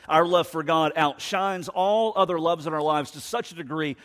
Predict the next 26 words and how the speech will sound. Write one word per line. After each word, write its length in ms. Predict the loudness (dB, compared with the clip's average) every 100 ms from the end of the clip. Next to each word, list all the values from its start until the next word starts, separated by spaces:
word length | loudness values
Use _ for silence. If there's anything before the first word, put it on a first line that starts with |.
| -4
that 120 | 0
all 300 | 4 4 4
other 140 | 2
loves 320 | 2 0 0 -4
look 180 | -6 -2
like 260 | -4 -4
hatred 420 | -8 -10 -10 -14
in 120 | -16 -18
comparison 600 | -18 -14 -14 -14 -18 -20 _ _
to 100 | -8
our 100 | -8
love 200 | -10 -14
for 100 | -18
Jesus. 640 | -18 -20 -20 -20 _ _ _ _ _ _ _ _ _ _ _ _
He 100 | -16
says 220 | -10 -10 -8
that's 200 | -10 -8
what 140 | -10
a 60 | -10
disciple 500 | -14 -12 -14 -14 -16
looks 240 | -16 -18
like. 240 | -20 -20 _ _ _ _ _ -10
It's 160 | -6
a 60 | -6
love 360 | -4 -2 -2 -4
that 180 | -8